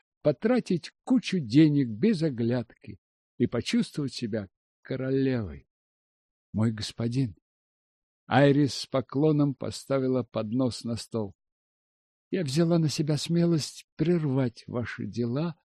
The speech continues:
для второго завтрака». «Скорее, первого!»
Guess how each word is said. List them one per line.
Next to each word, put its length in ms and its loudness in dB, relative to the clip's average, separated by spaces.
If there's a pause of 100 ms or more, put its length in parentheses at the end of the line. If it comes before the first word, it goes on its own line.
(520)
для 180 0
второго 560 0
завтрака». 800 -8 (1300)
«Скорее, 800 8 (580)
первого!» 680 10